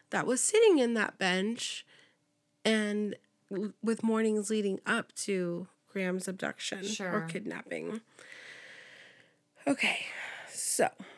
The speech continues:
Speaker 1: on August sixteenth, so six weeks from the day that he initially disappeared,
Speaker 2: Oh my goodness.
Speaker 1: there was a couple kids playing in Seaforth, and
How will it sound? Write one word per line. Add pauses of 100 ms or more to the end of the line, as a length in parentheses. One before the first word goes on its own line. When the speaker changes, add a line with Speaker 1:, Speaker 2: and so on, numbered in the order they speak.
(460)
Speaker 1:
on
August
sixteenth,
so
six
weeks
from
the
day
that
he
initially
disappeared,
Speaker 2:
Oh
my (100)
goodness. (260)
Speaker 1:
there
was
a
couple
kids
playing
in
Seaforth, (400)
and